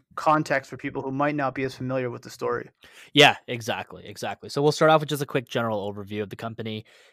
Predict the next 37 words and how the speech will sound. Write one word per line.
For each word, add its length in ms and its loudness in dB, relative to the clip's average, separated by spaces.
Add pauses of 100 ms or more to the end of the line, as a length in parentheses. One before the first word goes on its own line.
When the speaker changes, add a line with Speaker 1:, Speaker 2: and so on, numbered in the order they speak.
Speaker 2:
um, 380 0
talk 340 4
about 320 2 (120)
the 120 -8
most 320 -2
recent 560 -6
financing, 800 -6
which 140 -8
I 80 -6
think 280 -12
was, 360 -14
was, 360 -16
uh, 340 -12
quite, 300 -8
quite 160 -8
interesting, 500 -10 (480)
um, 320 -4
Speaker 1:
Mm-hmm. 100 -12
Speaker 2:
as 180 0
well 400 2
as 460 -6
their 320 -4
most 400 -6
recent, 600 -12
uh, 220 -14
financial 340 -10
results 480 -6
that 140 -8
came 240 -8
out 100 -4
a 60 -8
couple, 480 -8
uh, 220 -6
l-, 360 -12
last 300 -2
week, 160 -10
sorry. 240 -8